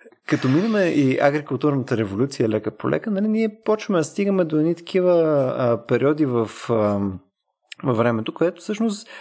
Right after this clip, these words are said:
нали, вече си имало тази структура, вече имаш тия хора, на които имаш някакво доверие, а, имало е, нали, вече всичките изградени пък наративи, които са свързани с поверие, нали, защото то всяко едно поверие ти е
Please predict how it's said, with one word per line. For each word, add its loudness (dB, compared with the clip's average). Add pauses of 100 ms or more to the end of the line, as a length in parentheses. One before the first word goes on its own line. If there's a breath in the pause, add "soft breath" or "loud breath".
(180 loud breath)
нали, 0
вече 0
си 0
имало 2
тази 2
структура, -2
вече -2
имаш -2
тия -2
хора, 0
на 0
които -2
имаш 0
някакво -6
доверие, 2
а, 2
имало 2
е, 2 (320 loud breath)
нали, 2
вече -2
всичките -4
изградени 2
пък -10
наративи, 0
които -6
са -10
свързани -2
с -6
поверие, 0
нали, -6
защото -6
то -2
всяко -2
едно -2
поверие 0
ти -2
е 2